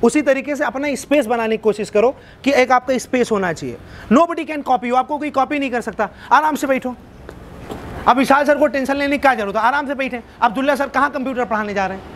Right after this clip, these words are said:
अगर पढ़ाने की कोशिश करेंगे तो चार साल लग जाएगा, चार साल हमारा व्यर्थ हो जाएगा।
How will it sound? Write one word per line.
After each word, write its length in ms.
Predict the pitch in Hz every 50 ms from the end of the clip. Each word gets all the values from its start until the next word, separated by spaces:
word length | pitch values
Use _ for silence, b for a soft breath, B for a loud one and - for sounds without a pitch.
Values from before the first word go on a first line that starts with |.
| - - - - - - -
अगर 200 | - 220 240 294
पढ़ाने 360 | 277 233 269 247 254 269 285 285
की 60 | -
कोशिश 280 | 294 285 - 302 277
करेंगे 280 | - 285 285 302 294 311
तो 100 | 294 285
चार 220 | - 269 262 262
साल 180 | 247 269 262 262
लग 140 | 269 262 220
जाएगा, 280 | 208 254 247 226 233
चार 200 | 220 - 262 254
साल 160 | 247 269 262 247
हमारा 240 | 240 240 240 240
व्यर्थ 260 | 226 196 226 233 226 240
हो 60 | 240
जाएगा। 280 | 233 220 214 202 202